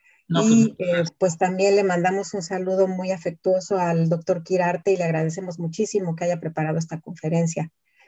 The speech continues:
Speaker 2: Lamentamos que no haya estado con nosotros, pero nos dio la oportunidad de, de tener entre nosotros al, al maestro Miguel Ángel Castro,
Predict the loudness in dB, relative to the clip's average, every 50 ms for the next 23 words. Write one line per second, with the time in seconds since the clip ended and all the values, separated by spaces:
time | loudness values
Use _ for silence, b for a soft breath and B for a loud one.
0 | b b _ 2 4 4 4 4 2 0 0 -2 -2 -2 -4 -6 -6 -4 -2 0
1 | 0 0 0 0 0 2 2 2 2 0 0 0 0 0 0 0 2 0 0 0
2 | -2 -4 -2 -2 -2 -2 -2 -2 -4 -4 -4 -6 -6 -8 -8 -4 0 2 2 2
3 | 2 0 0 0 0 -2 -2 -4 -6 _ -6 -6 -4 -2 -2 0 0 0 0 -2
4 | -2 -2 -2 -2 -2 -4 -6 -10 -8 -10 -8 -6 -4 -4 -4 -6 -8 _ _ _
5 | _ -4 -2 0 2 2 2 2 0 -2 0 0 2 2 2 0 0 0 -2 -4
6 | -6 -8 -6 -6 -8 -8 -10 -12 -16